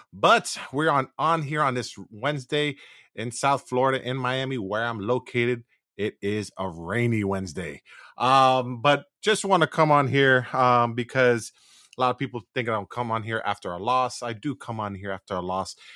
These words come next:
Um, so we are gonna talk about some games this past week. Uh, we will talk about,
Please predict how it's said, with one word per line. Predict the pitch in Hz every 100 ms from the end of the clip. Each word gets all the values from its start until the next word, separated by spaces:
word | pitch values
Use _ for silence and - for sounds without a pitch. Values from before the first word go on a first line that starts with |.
| - - - -
Um, | 131 131
so | 131 175
we | 185 254
are | 226 156
gonna | 147 135
talk | - 127 -
about | 113 113
some | - 107
games | 117 117 113 104
this | 113
past | - 120 110 -
week. | 113 131 123 - -
Uh, | 117 113 110
we | 113 139
will | 160
talk | 156 - 135 -
about, | 127 127 127 -